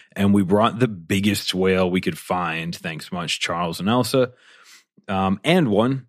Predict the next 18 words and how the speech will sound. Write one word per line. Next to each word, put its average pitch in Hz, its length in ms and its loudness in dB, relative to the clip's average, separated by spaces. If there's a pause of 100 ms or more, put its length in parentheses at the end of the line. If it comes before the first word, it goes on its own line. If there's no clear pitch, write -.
that 113 400 0
you 123 160 2
guys 123 180 2
actually 117 300 2
voted 110 400 0
for 107 320 2
on 104 120 2
Untappd's 107 440 -2
Instagram 82 560 -4
post. 76 440 -8
So 82 460 -8
looking 120 280 2
forward 107 420 2
to 101 380 2
drinking 92 340 -4
with 82 140 -8
you 87 80 -4
guys. 85 400 -6